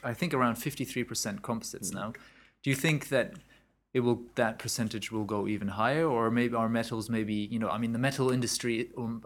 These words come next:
Speaker 1: is, isn't sleeping, right? They're
Speaker 2: Yeah,
Speaker 1: creating more and more,
Speaker 2: exactly. <laughs>
Speaker 1: you know, more,
Speaker 2: Yeah.
Speaker 1: you know, lighter and stronger metallic
Speaker 2: I think
Speaker 1: alloys.
Speaker 2: that's,
Speaker 1: So wh-,
Speaker 2: that
Speaker 1: where is the kind of, like,
Speaker 2: Yeah.
Speaker 1: balance between, between
Speaker 2: I think that's
Speaker 1: metals
Speaker 2: part
Speaker 1: and
Speaker 2: of the
Speaker 1: composites?
Speaker 2: challenge. I mean, it's, it's, as you say, the, the, the metallic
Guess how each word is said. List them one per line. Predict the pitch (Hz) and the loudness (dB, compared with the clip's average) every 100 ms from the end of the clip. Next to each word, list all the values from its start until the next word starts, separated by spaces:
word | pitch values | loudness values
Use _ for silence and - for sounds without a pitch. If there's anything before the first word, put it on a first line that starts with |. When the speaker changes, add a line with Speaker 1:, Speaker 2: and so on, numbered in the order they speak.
| 110 | -10
Speaker 1:
is, | 131 139 | -8 -6
isn't | 117 107 | -4 -2
sleeping, | - 139 135 95 | 0 0 0 -2
right? | 101 107 | -2 -2
They're | 113 | 4
Speaker 2:
Yeah, | 120 | 6
Speaker 1:
creating | 131 131 131 | 8 8 6
more | 143 135 | 8 8
and | 127 127 | 8 8
more, | 127 | 8
Speaker 2:
exactly. | 123 - 156 143 160 147 | 4 6 6 6 2 4
<laughs> | 147 | 4
Speaker 1:
you | 147 | 6
know, | 131 | 6
more, | 127 143 135 | 8 12 12
Speaker 2:
Yeah. | 104 98 | 10 6
Speaker 1:
you | 143 | 4
know, | 127 | 4
lighter | 120 131 131 127 | 6 6 8 6
and | 117 | 6
stronger | 113 - 123 120 120 117 113 | 4 2 6 6 6 2 2
metallic | 123 - 117 104 113 | -2 0 2 2 6
Speaker 2:
I | |
think | 139 147 | 8 10
Speaker 1:
alloys. | 170 | 8
Speaker 2:
that's, | 156 | 6
Speaker 1:
So | - - - | 2 0 2
wh-, | 117 | 4
Speaker 2:
that | 131 | 6
Speaker 1:
where | 147 160 | 8 8
is | 147 - | 8 4
the | 139 | 2
kind | - 139 | 4 2
of, | 123 | 4
like, | 120 107 | 2 2
Speaker 2:
Yeah. | 92 85 - | -2 -10 4
Speaker 1:
balance | 127 135 127 110 - | 6 8 4 0 -2
between, | 110 - 110 107 104 101 - - | -6 -2 0 0 -4 -10 -18 -6
between | - | 0
Speaker 2:
I | 156 | 2
think | 180 | 4
that's | 131 110 | 4 2
Speaker 1:
metals | 107 | 2
Speaker 2:
part | 127 107 | 4 4
Speaker 1:
and | 113 | 2
Speaker 2:
of | 98 | 4
the | |
Speaker 1:
composites? | 135 123 92 - | 6 8 6 0
Speaker 2:
challenge. | |
I | 104 | 0
mean, | 104 107 | 2 2
it's, | 104 101 104 | 2 0 -2
it's, | 113 - - - _ - | -4 -4 -6 -8 _ -10
as | 117 | -6
you | 113 | 0
say, | 131 113 | 4 4
the, | 104 | 4
the, | 104 120 110 - - | 0 0 0 -2 -6
the | 110 | -2
metallic | 110 113 - 127 107 - | -2 -4 0 4 4 0